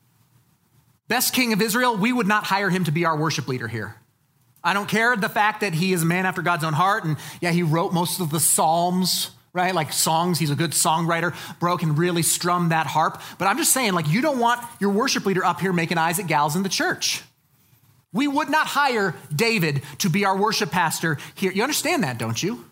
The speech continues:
Well, after David finds out that Bathsheba was pregnant, he wants to cover up his sin. So what, here's what he does. He calls her husband Uriah,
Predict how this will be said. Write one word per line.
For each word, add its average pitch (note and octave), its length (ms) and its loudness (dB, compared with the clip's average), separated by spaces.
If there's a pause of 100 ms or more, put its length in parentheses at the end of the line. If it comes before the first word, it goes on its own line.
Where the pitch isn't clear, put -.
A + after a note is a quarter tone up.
(1800)
Well, E3 400 -4
after D#3 440 0
David D3 400 -4
finds D3 240 -2
out D3 180 0
that B2+ 100 -6
Bathsheba C3+ 400 -2
was A#2+ 140 -4
pregnant, C#3 460 -2 (800)
he C#3+ 80 0
wants C#3+ 220 0
to C#3+ 40 -4
cover C#3 240 -2
up B2+ 100 -4
his A#2+ 120 -2
sin. C3 420 0 (1080)
So - 160 0
what, F#3 160 0
here's F3 200 0
what F3+ 60 0
he E3 40 0
does. F3 240 0 (240)
He F3+ 100 -4
calls G3 480 0
her - 180 -4
husband C#3+ 500 -2
Uriah, D3 480 0